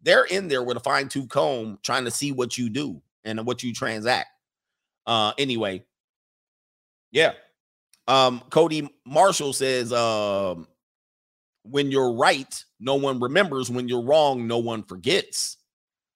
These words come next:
Somebody keeps saying, "Pull your card." Yes, there's pull your card too. Yes, you can pull a card too, pull your file too, and pull my black card. There's, there's all of that. Th-, guys,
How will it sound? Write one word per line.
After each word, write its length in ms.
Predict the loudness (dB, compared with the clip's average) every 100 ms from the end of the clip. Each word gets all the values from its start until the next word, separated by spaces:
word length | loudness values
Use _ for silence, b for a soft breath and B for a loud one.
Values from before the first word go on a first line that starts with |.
| _
Somebody 320 | -4 0 0 0
keeps 220 | -8 -6
saying, 220 | -6 -4
"Pull 200 | -4 -4
your 140 | -4
card." 280 | 0 0 2
Yes, 220 | -2 -2
there's 180 | -2 -4
pull 240 | -2 0 2
your 140 | 0
card 320 | 2 0 0
too. 320 | -2 -2 -2 -2
Yes, 400 | -2 -2 -4 -10 _ _ _ _
you 80 | -8
can 180 | -2 -2
pull 260 | 4 4 4
a 40 |
card 540 | 4 4 6 2 0 -4
too, 420 | 2 2 2 -2 -10 _ _ _ _ _ _ _ _ -2
pull 200 | 0 2
your 160 | 2
file 400 | 2 4 4 2
too, 380 | 0 -4 -4 -4 -12 _
and 160 | -2 0
pull 200 | 0 0
my 160 | 0
black 240 | 0 -2 0
card. 300 | -2 -2 -4
There's, 160 | -6
there's 220 | -6 -8 0
all 260 | 2 2
of 60 | -2
that. 180 | -8 -14 _ _ _ _ _ _ _ _ _ _
Th-, 120 | -14 -14 _
guys, 380 | -4 -4 -6 -18